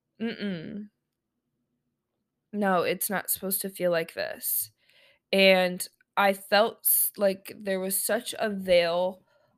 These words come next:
lifted for me yesterday when I realized, like, I stopped showing up in my bus-, the last time I did anything, like, for this podcast, anything big, was my merch launch. And I did my merch launch the same week that I found out. And I did it in spite of him because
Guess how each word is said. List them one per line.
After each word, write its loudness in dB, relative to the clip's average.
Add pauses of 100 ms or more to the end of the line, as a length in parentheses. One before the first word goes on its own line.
lifted 0
for -2
me -6
yesterday -2
when -2
I 0
realized, 2
like, -2 (340)
I 8
stopped 0
showing -2
up -2 (760)
in 2
my 2
bus-, -2
the 0
last 4
time -4
I 0
did 0
anything, -2
like, -4
for -4
this -8
podcast, -2
anything -6
big, 4 (280)
was 4
my 2
merch -2
launch. -8 (580)
And 2
I 8
did 4
my 4
merch -2
launch -4
the -4
same 0
week -4
that -2
I 0
found -4
out. 0
And 0
I 4
did 0
it 0
in -2
spite -2
of -8
him -6
because -2